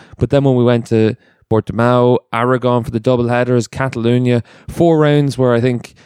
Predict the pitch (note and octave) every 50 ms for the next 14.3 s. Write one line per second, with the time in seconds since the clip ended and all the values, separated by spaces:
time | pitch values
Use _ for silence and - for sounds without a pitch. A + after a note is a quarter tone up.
0 | _ _ - - A#2+ A#2 A#2+ D3+ C#3+ A#2+ B2 A#2 - - - C3+ C3 C3 _ -
1 | C3 A2+ G#2 - - _ _ _ _ _ _ _ _ _ _ - B2+ B2 B2 A#2
2 | - C#3 C3 B2 - C3+ C3+ C3 C3 - - - C3 C3+ D3 C#3+ C#3 C3 B2+ A2
3 | B2 B2 B2+ B2+ G#2+ A2 G#2+ G#2 C3 B2+ G#2+ F#2+ A2 - - _ _ _ _ _
4 | _ _ _ _ _ _ - A#2+ A#2+ A#2+ A#2 A#2+ A#2+ A2+ A#2 - _ _ _ _
5 | _ _ _ _ _ _ _ _ _ _ _ _ _ _ _ _ _ _ _ _
6 | _ _ - B2 C3 B2+ C3 B2+ F2+ A#2 B2+ C3 - - C3 A#2+ - _ _ -
7 | C3+ D3 D#3 - - - C#3+ - - D3 C#3+ C3+ C3+ B2+ A#2+ A2 G#2 G#2+ _ _
8 | _ - - C3 B2 B2 C3 C3+ B2+ - C3 B2 A2 A2 - - - - A2 G#2+
9 | A2+ A2+ G#2+ G2+ G#2 - - C#3 C3 B2 A2+ G#2+ G2+ A#2 A2 G2+ G2 G2+ G2+ -
10 | - G#2 G2+ F#2+ - _ - A2+ A2 - - - C3+ D3+ D#3 D3 C#3 C3 C3 _
11 | - - A#2 - - D3+ D3 C#3+ C#3+ C3+ C#3 C#3+ - - - B2+ A#2+ B2+ B2+ B2
12 | A#2 - B2+ A2 - A2 - B2 A#2+ A#2+ A#2 A#2 A2+ A2 A2 - C3+ C3 A#2+ -
13 | C3+ B2+ A#2+ B2 A#2+ A#2 A#2+ A#2+ A2+ - - A#2+ A#2+ A#2+ A#2 A2+ - A2+ - -
14 | - C3 A#2 G#2+ G#2 -